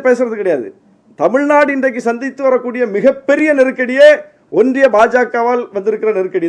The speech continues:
தான். நம்முடைய மாநில உரிமை தொடர்பான விஷயங்கள்ல பாஜகவோட நிலைப்பாடு, ஒன்றிய அரசுடைய நிலைப்பாடு, கல்வி தொடர்பான விஷயத்துல ஒன்றிய அரசுடைய நிலைப்பாடு, நம்முடைய நிதி ஆதாரங்கள் விஷயத்துல ஒன்றிய அரசுடைய நிலைப்பாடு, நம்முடைய நதிநீர்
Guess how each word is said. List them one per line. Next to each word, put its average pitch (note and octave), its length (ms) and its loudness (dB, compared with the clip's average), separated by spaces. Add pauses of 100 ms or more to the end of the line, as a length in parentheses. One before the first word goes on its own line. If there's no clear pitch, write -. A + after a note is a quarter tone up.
தான். C#3+ 120 -6 (600)
நம்முடைய G#3 680 2
மாநில A#3 400 0
உரிமை G#3+ 300 -4
தொடர்பான G3 380 -4
விஷயங்கள்ல G#3 680 -6 (140)
பாஜகவோட G#3 500 0
நிலைப்பாடு, F3+ 640 -4 (180)
ஒன்றிய A3+ 300 0
அரசுடைய G#3 280 -4
நிலைப்பாடு, F#3 600 -4 (300)
கல்வி B3+ 300 0
தொடர்பான A3 400 -2
விஷயத்துல A3 380 -4
ஒன்றிய A3+ 260 -2
அரசுடைய A3 240 -6
நிலைப்பாடு, G3+ 480 -4 (540)
நம்முடைய A3+ 380 0
நிதி A3 300 -2
ஆதாரங்கள் A#3+ 640 2
விஷயத்துல A3+ 500 -2
ஒன்றிய A3 240 -2
அரசுடைய G#3+ 240 -8
நிலைப்பாடு, G#3 640 -6 (320)
நம்முடைய G#3+ 320 0
நதிநீர் C4 400 -2